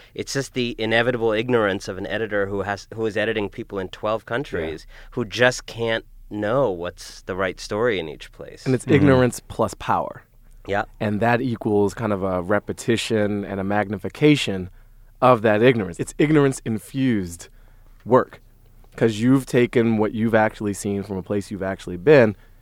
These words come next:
Speaker 2: and then it gets crushed through this filter. There are thousands, probably millions of stories of black actors and people on stages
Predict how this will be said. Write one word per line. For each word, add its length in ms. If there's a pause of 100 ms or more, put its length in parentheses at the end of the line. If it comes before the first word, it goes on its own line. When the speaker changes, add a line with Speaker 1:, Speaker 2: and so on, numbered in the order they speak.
(160)
Speaker 2:
and 100
then 100
it 80
gets 160
crushed 540
through 160
this 160
filter. 480 (340)
There 280
are 120 (440)
thousands, 720 (100)
probably 340
millions 520
of 120
stories 440 (420)
of 140
black 320
actors 720
and 280
people 300
on 160
stages 580